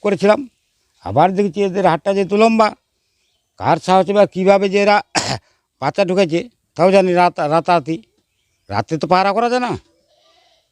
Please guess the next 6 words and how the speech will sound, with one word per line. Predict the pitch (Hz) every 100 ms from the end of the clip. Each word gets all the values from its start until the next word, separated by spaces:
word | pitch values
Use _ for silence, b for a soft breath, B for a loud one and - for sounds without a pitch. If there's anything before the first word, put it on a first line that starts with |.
| _ _ _ _
পোল্ট্রি | 143 147 170
বাচ্চা | 185 180
তো | 185
রাস-, | 175 156 _ -
রাত্রে | 113 120 160 - 220
আসে। | 156 78